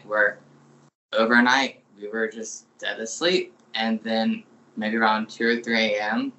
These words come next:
we both woke up and it was just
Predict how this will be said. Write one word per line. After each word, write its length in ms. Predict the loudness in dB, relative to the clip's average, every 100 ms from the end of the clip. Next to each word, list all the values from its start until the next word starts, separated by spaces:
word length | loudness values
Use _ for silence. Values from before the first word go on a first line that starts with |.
| -10
we 80 |
both 320 | 0 2 0 -4 -20 -16 0
woke 260 | 0 2
up 340 | 2 2 -2 -10 _ _ _ _ _ _
and 160 | -2 -2
it 60 |
was 120 | -2
just 380 | -4 -4 -6 -12